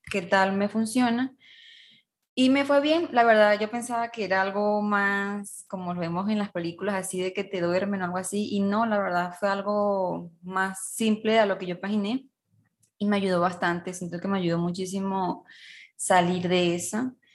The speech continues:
Y también que, bueno, estando aquí murió un tío mío que, pues, yo quería muchísimo, era como que mis tíos preferidos, entonces también fue, se sumó también esa parte a no poder estar allá.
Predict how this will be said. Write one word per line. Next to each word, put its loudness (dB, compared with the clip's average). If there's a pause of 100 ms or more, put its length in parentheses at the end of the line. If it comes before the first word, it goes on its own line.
(240)
Y -6
también 4
que, 0
bueno, 2
estando -2
aquí -2
murió 0
un -4
tío -6
mío -4
que, -6
pues, -10
yo -4
quería 0
muchísimo, -4
era 0
como -6
que -6
mis -8
tíos -8
preferidos, -2
entonces -4 (340)
también 4
fue, 2
se -4
sumó 0
también -2
esa -4
parte 0
a 0
no 0
poder 2
estar -6
allá. 0